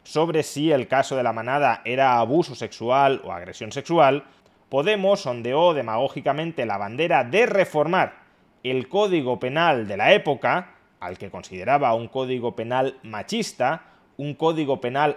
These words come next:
al que llegó a calificar de el Código Penal de la Manada, para fusionar los delitos de abuso sexual y agresión sexual, presuponiendo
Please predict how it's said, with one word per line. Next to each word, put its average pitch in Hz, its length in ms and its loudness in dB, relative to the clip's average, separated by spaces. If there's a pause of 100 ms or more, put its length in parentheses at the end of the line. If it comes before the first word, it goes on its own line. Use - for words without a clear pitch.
al 120 240 -4
que 120 160 -4
llegó 143 400 2
a 156 80 2
calificar 127 680 0
de 120 300 -4
el 139 300 -2
Código 180 500 2
Penal 151 520 0
de 131 200 -2
la 185 160 4
Manada, 190 640 2 (320)
para 233 240 6
fusionar 165 640 0
los 139 180 -2
delitos 160 480 0
de 123 80 -4
abuso 139 340 -2
sexual 151 720 0
y 107 160 -14
agresión 95 480 -10
sexual, 185 600 4 (260)
presuponiendo 156 880 0